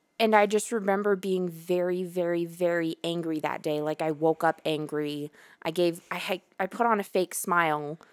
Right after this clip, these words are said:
while I was telling my testimony of, like, how I, yeah, I was, I was kind,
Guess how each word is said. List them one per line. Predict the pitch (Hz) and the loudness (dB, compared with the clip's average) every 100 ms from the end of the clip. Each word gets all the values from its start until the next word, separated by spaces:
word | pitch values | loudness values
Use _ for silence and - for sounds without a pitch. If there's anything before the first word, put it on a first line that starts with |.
| _ _ _ _ | _ _ _ _
while | 202 185 185 | 6 8 10
I | 185 | 8
was | 180 170 | 6 2
telling | - 196 180 170 | 0 0 0 0
my | 160 | -2
testimony | - 175 - 196 175 175 | -2 -6 -4 -2 -2 -2
of, | 170 165 | -4 -4
like, | 170 160 160 - - _ _ _ _ _ _ _ _ _ _ - | -2 -2 -2 -14 -20 _ _ _ _ _ _ _ _ _ _ -14
how | - 180 175 | -10 -2 0
I, | 175 160 _ _ _ _ _ _ _ _ _ _ _ _ _ _ _ _ _ _ | 0 -2 _ _ _ _ _ _ _ _ _ _ _ _ _ _ _ _ _ _
yeah, | 160 196 165 143 | 0 8 8 8
I | - | 4
was, | 185 180 175 - | 4 2 -6 2
I | 185 | 4
was | 185 180 - - - _ _ _ _ - _ - | 4 2 -4 -16 -18 _ _ _ _ -20 _ -10
kind, | - 208 | -2 -2